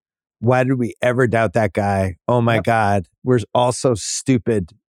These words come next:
Speaker 1: We did it, and he made us all, like, he, like, w-, how do we not just pick this guy every year until he loses? Or the other one is Josh Allen. Wow,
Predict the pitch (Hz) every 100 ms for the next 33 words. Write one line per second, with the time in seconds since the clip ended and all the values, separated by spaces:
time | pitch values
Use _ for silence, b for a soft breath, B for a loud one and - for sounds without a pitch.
0 | _ _ _ _ 143 123 131 131 123 120
1 | 123 120 131 127 123 120 131 120 120 110
2 | 104 - 123 117 - 131 107 127 127 107
3 | 120 92 _ _ _ _ 143 156 160 160
4 | 151 139 151 - 143 113 123 139 123 120
5 | 113 117 117 110 104 95 107 98 113 110
6 | 85 87 85 _ _ _ _ _ _ -
7 | 175 156 143 147 160 139 120 117 113 101
8 | - - _ - 120 117 - 107 101 95
9 | 87 - 101 110 107 95 92 104